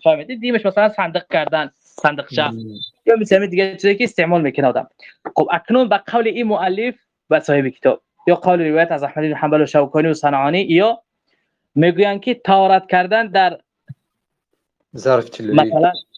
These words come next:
Speaker 1: ظرف طلایی، یعنی ت-، ظرف طلایی قرباین.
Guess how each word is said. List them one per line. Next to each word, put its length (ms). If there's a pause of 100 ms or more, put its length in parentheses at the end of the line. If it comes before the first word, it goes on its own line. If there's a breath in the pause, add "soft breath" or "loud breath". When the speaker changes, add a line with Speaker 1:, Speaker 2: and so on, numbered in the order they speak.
(360)
Speaker 1:
ظرف 400
طلایی، 560
یعنی 220 (220)
ت-، 180
ظرف 240
طلایی 260
قرباین. 540